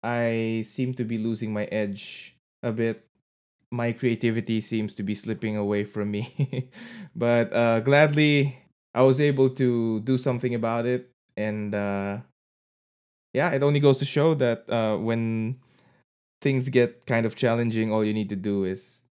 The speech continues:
keep working on it, you know, keep charging up the hill. Uh, well, that doesn't apply to everything, by the way. <laughs> But,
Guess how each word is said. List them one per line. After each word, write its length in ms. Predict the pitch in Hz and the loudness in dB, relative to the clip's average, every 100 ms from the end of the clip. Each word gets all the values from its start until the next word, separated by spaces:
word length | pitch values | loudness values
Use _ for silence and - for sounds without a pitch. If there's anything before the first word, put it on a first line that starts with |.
| _ _ _ _ _ - | _ _ _ _ _ -6
keep 300 | 131 131 - | -2 -2 0
working 320 | 160 160 151 | -2 0 0
on 180 | 127 123 | 0 2
it, 220 | 123 123 _ _ _ _ _ _ _ _ - | 0 -4 _ _ _ _ _ _ _ _ -18
you 60 | 92 | -14
know, 140 | - - | -12 -6
keep 220 | 131 127 | -6 2
charging 320 | 139 123 113 | 4 4 2
up 140 | 113 | 0
the 80 | 104 | 0
hill. 340 | 110 107 113 131 _ _ _ _ _ _ | 0 0 -2 -6 _ _ _ _ _ _
Uh, 220 | - 110 | -8 -6
well, 60 | 107 | 0
that 160 | 120 131 | 4 6
doesn't 280 | 135 131 | 6 6
apply 280 | 120 123 113 | 2 4 2
to 120 | 104 | 4
everything, 420 | 104 104 104 95 95 | 0 0 -2 -4 -4
by 120 | 90 | -6
the 100 | 87 | -6
way. 220 | 87 82 - | -6 -6 2
<laughs> 120 | 151 | 2
But, 260 | - 127 127 | 4 2 0